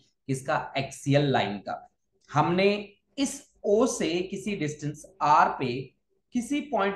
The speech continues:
P पे रिजल्टेंट इलेक्ट्रिक फील्ड कैलकुलेट करना है बच्चा। तो हम पी point पे एक रख देते हैं क्या,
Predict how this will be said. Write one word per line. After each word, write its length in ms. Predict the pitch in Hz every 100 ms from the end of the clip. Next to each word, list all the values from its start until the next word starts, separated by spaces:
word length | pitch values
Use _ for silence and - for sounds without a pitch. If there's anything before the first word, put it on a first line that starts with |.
| - -
P 200 | 208 214 -
पे 100 | 160 160 170 143
रिजल्टेंट 640 | 143 135 - 131 120 -
इलेक्ट्रिक 400 | 120 113 - - -
फील्ड 240 | 113 131 - _ _
कैलकुलेट 440 | 220 220 226 147 -
करना 220 | - 92
है 80 | -
बच्चा। 240 | - - - _ _ _ _ 185
तो 60 |
हम 220 | 143 180 214
पी 220 | - 214 226
point 240 | 233 226 226
पे 100 | 220
एक 120 | 214
रख 140 | 190 180
देते 240 | 196 196
हैं 240 | 220 302 -
क्या, 280 | - 180